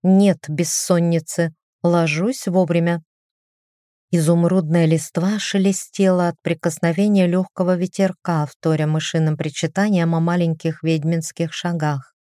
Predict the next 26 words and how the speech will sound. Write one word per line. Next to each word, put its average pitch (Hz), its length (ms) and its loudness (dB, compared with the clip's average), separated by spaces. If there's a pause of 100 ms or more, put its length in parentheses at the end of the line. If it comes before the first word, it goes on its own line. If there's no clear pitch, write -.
(800)
«Ты 170 100 0
бы 151 140 2
ножками-то 156 720 2
пошевелила, 175 920 2 (320)
а 147 100 0
то 165 140 2
ниточка 170 540 0
твоя 160 440 2
исчезает», 160 840 0 (460)
откинул 160 560 0
Бакстер 156 520 -2
мою 160 260 2
рыжую 156 340 0
кудряшку 156 540 -2
и 160 100 -2
крикнул 151 640 0
в 151 60 0
ухо. 147 360 -4 (800)
Прямо 175 440 2
на 160 100 4
моих 170 280 2
глазах 165 440 0
зеленая 180 460 2
ниточка 196 520 -2
начала 185 520 2
исчезать. 185 680 -2